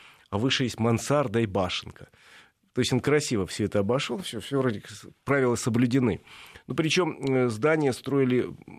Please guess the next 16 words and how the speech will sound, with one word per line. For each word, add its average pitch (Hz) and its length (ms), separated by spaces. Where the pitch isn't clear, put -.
передовыми 135 580
на 110 200
тот 117 220
момент 117 340
методами, 127 520
потому 104 300
что 101 200
болотистая 113 560
почва, 113 380
надо 104 180
было, 104 100
чтобы 95 240
здание 110 240
было 107 140
максимально 110 560
лёгкое, 113 560